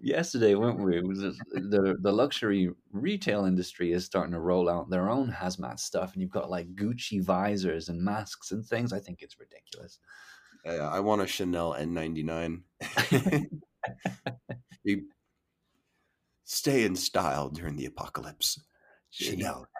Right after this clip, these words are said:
Speaker 2: N ninety-nine.
Speaker 1: Honestly,
Speaker 2: Sounds like a
Speaker 1: honestly.
Speaker 2: perfume.
Speaker 1: You know, you know that movie Elysium?
Speaker 2: Yeah, actually watched it the other day. It was on T V. Coincidence.
Speaker 1: Right.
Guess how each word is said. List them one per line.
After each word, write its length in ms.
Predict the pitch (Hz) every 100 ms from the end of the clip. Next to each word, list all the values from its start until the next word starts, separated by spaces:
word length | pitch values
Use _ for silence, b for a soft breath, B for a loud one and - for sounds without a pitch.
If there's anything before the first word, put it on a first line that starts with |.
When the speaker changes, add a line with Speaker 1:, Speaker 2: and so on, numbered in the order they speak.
| -
Speaker 2:
N 60 | 78
ninety-nine. 320 | 78 139 143
Speaker 1:
Honestly, 300 | 165 110 - _ - -
Speaker 2:
Sounds 200 | 98 98
like 80 |
a 40 | 151
Speaker 1:
honestly. 500 | 165 135 107 - 139 -
Speaker 2:
perfume. 100 | 196 _ _ _ _ _ _ _ _ _ _ _ _
Speaker 1:
You 160 | 123 107
know, 440 | 98 90 87 - - -
you 100 | 135
know 100 | 196
that 220 | 175 135
movie 280 | 123 117 110
Elysium? 640 | 92 92 98 - - 76 - _ _ _ _ _ _ _ _ _ -
Speaker 2:
Yeah, 240 | 85 78 - _ -
actually 260 | 90 - 98
watched 220 | 98 -
it 80 | 95
the 100 | 101
other 140 | 95
day. 120 | 95
It 40 | 90
was 100 | 87
on 120 | 85
T 160 | 87 87
V. 220 | 90 80 - _ _ _ -
Coincidence. 280 | 98 98 -
Speaker 1:
Right. 60 | -